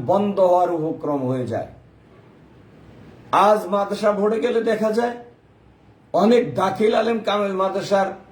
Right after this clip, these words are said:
সুপার অধ্যক্ষের চোখে পানি, মুখ মলিন, চেহারা মলিন।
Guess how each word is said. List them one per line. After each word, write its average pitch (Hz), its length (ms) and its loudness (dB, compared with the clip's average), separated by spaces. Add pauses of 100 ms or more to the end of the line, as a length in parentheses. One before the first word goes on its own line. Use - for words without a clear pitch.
(800)
সুপার 190 460 2
অধ্যক্ষের 180 720 -4
চোখে 170 280 -4
পানি, 160 480 -2 (480)
মুখ 175 380 0
মলিন, 180 600 0 (580)
চেহারা 180 380 0
মলিন। 190 600 0